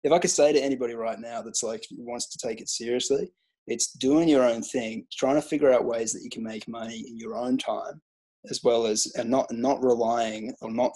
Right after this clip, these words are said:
thinking that major labels and all, or, or managers or people like that can,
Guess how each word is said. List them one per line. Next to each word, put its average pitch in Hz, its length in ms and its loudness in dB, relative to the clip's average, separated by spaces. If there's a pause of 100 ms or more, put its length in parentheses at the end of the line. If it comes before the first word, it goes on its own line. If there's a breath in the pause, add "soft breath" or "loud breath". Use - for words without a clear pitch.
(120)
thinking 139 560 0 (140)
that 117 180 -2
major 117 360 2
labels 113 360 0
and 117 120 -2
all, 113 240 -2
or, 117 200 -2 (100)
or 113 220 -8 (100)
managers 113 560 -4
or 107 280 -2
people 127 300 -2
like 107 220 -6
that 110 200 0 (1040)
can, 113 240 0